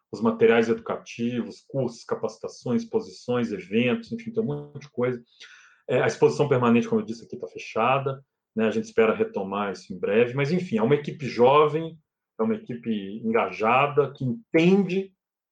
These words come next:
que depende de nós a construção da memória coletiva universal da Shoah. Eu convido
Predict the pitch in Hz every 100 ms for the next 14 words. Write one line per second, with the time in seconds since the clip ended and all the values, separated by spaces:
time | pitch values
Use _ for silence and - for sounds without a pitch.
0 | _ - 135 131 - 135 143 165 165 143
1 | 117 123 117 120 139 135 - 120 - 110
2 | - 120 123 117 104 110 113 113 107 98
3 | - 117 113 107 104 95 95 104 95 -
4 | - 87 80 85 - 110 104 131 131